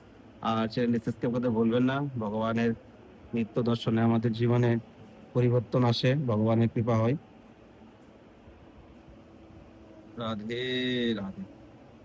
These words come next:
আম দিয়ে দিয়েছি, আম খাক বসে বসে। আম তো এমনি ভোগ লাগাই, এমনি দিয়ে দিয়েছি, নিজের হাতে খাবে। তো আজকের দর্শন কেমন লাগছে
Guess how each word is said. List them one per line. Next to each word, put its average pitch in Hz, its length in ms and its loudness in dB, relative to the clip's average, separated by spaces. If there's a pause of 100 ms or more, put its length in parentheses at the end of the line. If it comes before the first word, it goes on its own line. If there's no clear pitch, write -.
(120)
আম 120 240 -10
দিয়ে 127 180 -6
দিয়েছি, 120 320 -4 (260)
আম 117 200 -6
খাক 120 300 -6
বসে 120 180 -6
বসে। 117 240 -4 (720)
আম 117 180 0
তো 110 100 0
এমনি 123 320 4
ভোগ 120 140 2
লাগাই, 123 260 2 (140)
এমনি 117 240 2
দিয়ে 120 180 0
দিয়েছি, 123 320 -2 (580)
নিজের 113 260 0
হাতে 107 200 -4
খাবে। 113 280 -6 (1000)
তো - 80 -16 (100)
আজকের 110 280 -8
দর্শন 117 320 -4
কেমন 123 220 0
লাগছে 127 320 -2